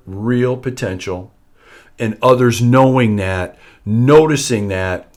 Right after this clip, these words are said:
and calling you out on it, and having a real argument to be able to call you out on that. Okay. Um, so you owe it to them to be the best you can possibly be.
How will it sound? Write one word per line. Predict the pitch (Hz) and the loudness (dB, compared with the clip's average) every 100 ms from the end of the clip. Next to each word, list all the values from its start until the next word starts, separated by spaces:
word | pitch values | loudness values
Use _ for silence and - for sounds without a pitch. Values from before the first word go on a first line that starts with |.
| - | -6
and | 117 | -6
calling | 113 110 110 107 101 | -4 -6 -4 -6 -8
you | 101 92 | -10 -10
out | 95 90 76 | -8 -8 -8
on | 60 - | -14 -20
it, | - _ - - - | -20 _ -20 -20 -12
and | 131 120 | -4 0
having | 123 117 113 | 2 2 -2
a | 107 104 | -4 -6
real | 104 131 143 139 139 | -2 2 4 2 2
argument | 135 156 151 120 104 - | 2 2 2 -2 -2 -4
to | 117 | -8
be | 101 104 | -6 -6
able | 101 92 | -8 -10
to | 92 | -14
call | - 95 | -10 -8
you | 87 76 | -8 -10
out | 67 64 | -12 -14
on | 58 - | -18 -20
that. | 50 - _ _ _ _ _ _ _ - - | -20 -20 _ _ _ _ _ _ _ -20 -18
Okay. | 62 64 _ _ _ _ - - - - _ _ | -18 -18 _ _ _ _ -20 -20 -20 -20 _ _
Um, | 101 95 87 82 78 - | -10 -8 -8 -8 -12 -14
so | - 131 | -8 -4
you | 139 147 | -4 0
owe | 139 131 | 2 2
it | - | -2
to | 127 | -4
them | 113 127 104 69 - _ | -2 0 -2 -6 -16 _
to | 113 | -10
be | 104 | -8
the | 101 95 92 101 | -8 -10 -14 -10
best | 92 104 - - _ _ | -6 -6 -8 -18 _ _
you | 107 98 | -16 -16
can | 92 | -14
possibly | 82 76 69 69 71 | -14 -14 -14 -18 -18
be. | - - | -18 -20